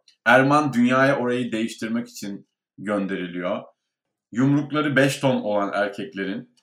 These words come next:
aslında çok güçsüz erkekler olması, çok acı çeken erkekler olması ve kıstırılmış erkekler olması benim için çok ilginç. Yani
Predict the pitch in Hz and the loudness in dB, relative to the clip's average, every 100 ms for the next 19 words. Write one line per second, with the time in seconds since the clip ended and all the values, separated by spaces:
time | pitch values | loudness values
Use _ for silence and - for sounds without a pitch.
0 | _ 123 127 135 147 147 175 - - 117 | _ 0 0 -2 -2 -2 -2 -4 -6 -8
1 | 120 - 160 139 113 120 - 104 98 92 | -6 -6 2 4 4 -2 -8 -6 -6 -8
2 | 87 - 87 90 _ _ _ _ - - | -12 -14 -16 -18 _ _ _ _ -4 -4
3 | - 113 127 147 135 123 110 101 98 101 | 0 -2 -2 -2 -2 0 -2 -2 -4 -8
4 | - 98 95 87 90 - 87 90 - _ | -8 -6 -6 -8 -12 -14 -16 -16 -18 _
5 | _ _ _ _ - 120 131 - - 123 | _ _ _ _ 0 4 4 2 -8 -10
6 | - 131 135 143 143 139 120 - 123 117 | -2 2 2 2 2 2 0 -6 -4 0
7 | 120 117 123 98 113 131 123 135 - 135 | -2 -4 -8 -2 0 0 -2 -4 -4 -4
8 | 104 92 82 - _ _ _ - 120 113 | -4 -10 -14 -20 _ _ _ -2 -2 -2